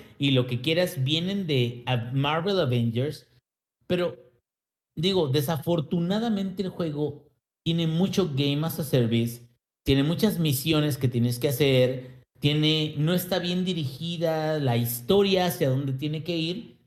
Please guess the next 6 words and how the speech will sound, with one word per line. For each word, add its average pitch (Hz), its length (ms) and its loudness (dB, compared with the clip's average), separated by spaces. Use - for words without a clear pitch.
pero 160 300 6
este 233 280 2
en 233 180 4
particular 147 600 -2
te 147 80 -2
enseña 190 520 0